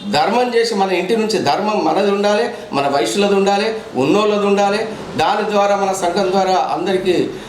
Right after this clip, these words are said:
ఆ ఫలాలు అందాలి. ఆ విధానం చేయండి. సంఘం ద్వారా ప్రభుత్వానికి వచ్చేది ఒక తెలివి మంత్రులు ఉంటే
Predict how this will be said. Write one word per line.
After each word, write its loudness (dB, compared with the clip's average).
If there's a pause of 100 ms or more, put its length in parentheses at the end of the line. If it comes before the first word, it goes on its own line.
(180)
ఆ 0
ఫలాలు 2
అందాలి. 0 (300)
ఆ 0
విధానం 0
చేయండి. 2
సంఘం 0
ద్వారా 0 (380)
ప్రభుత్వానికి 0
వచ్చేది 0 (200)
ఒక 0
తెలివి 2
మంత్రులు 0
ఉంటే 0